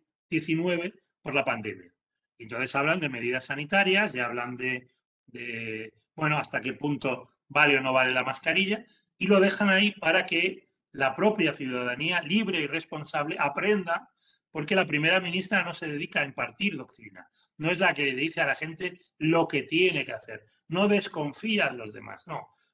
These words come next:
Plantea preguntas a quien sabe, a la experta, a la influyente, y a partir de ahí que cada uno tome las decisiones. Sabemos que Nueva Zelanda ha tenido muy pocos casos,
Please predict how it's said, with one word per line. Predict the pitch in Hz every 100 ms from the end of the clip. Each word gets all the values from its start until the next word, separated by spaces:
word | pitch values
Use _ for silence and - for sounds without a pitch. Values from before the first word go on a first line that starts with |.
| _
Plantea | - 147 147 180 202
preguntas | 185 190 202 147 -
a |
quien | 113 117
sabe, | 113 165 170 117 - _ _ _
a | 117
la | 110
experta, | 104 - 156 - 180 170
a |
la | 143
influyente, | 131 - 135 175 196 - 180 _ _ _
y | 151
a | 151
partir | 131 - 175
de | 180
ahí | 185 202 254 -
que | 151
cada | 135 131
uno | 131 175 175
tome | 160 165 190 _ _ _
las | 139 120
decisiones. | 117 - - 131 101 _ _ _ _
Sabemos | - 135 165 156
que | 165
Nueva | 147 147 135
Zelanda | 147 160 156
ha |
tenido | 139 123 120 117
muy | 160 196
pocos | 160 120 -
casos, | 151 147 180 214